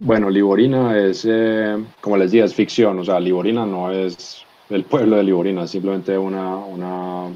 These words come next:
locación, pues, como geográfica, simplemente un referente geográfico,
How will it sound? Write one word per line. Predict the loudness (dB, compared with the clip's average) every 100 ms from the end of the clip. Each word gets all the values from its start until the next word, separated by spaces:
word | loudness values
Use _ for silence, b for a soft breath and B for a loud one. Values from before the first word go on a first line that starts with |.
| -16 _ -10
locación, | -6 -4 -2 0 -2
pues, | -4 -6
como | -4 -2 2
geográfica, | 2 4 2 0 -2 -6
simplemente | -2 2 2
un | 4
referente | 4 2 2
geográfico, | 4 4 2 0 -6